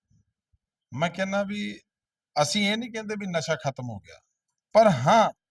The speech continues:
ਆਮ ਆਦਮੀ ਪਾਰਟੀ ਨਸ਼ੇ ਤੇ ਕੰਮ ਕਰ ਰਹੀ ਹੈ। ਇਹਨੂੰ ਖਤਮ ਕਰਨ ਤੋਂ, ਇਹਨੂੰ ਜੜ੍ਹਾਂ ਨੂੰ, ਜੜ੍ਹਾਂ ਤੋਂ ਪੁੱਟਣ ਲਈ ਰਾਤ ਦਿਨ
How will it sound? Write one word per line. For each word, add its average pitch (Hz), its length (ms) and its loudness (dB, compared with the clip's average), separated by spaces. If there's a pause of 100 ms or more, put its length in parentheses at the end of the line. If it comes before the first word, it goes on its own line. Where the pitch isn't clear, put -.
(140)
ਆਮ 170 240 0
ਆਦਮੀ 180 360 -4
ਪਾਰਟੀ 143 580 -6
ਨਸ਼ੇ 113 340 -10
ਤੇ 147 180 -16 (160)
ਕੰਮ 113 180 -8
ਕਰ 107 220 -14
ਰਹੀ - 240 -20
ਹੈ। - 300 -20 (760)
ਇਹਨੂੰ 190 320 -6
ਖਤਮ 196 360 0
ਕਰਨ 151 340 -10
ਤੋਂ, 156 160 -12 (100)
ਇਹਨੂੰ 165 220 -10
ਜੜ੍ਹਾਂ 165 400 -2
ਨੂੰ, 151 160 -10 (200)
ਜੜ੍ਹਾਂ 135 220 0
ਤੋਂ 139 140 -8
ਪੁੱਟਣ 135 340 -14
ਲਈ 139 240 -12 (560)
ਰਾਤ 143 240 2
ਦਿਨ 143 260 -10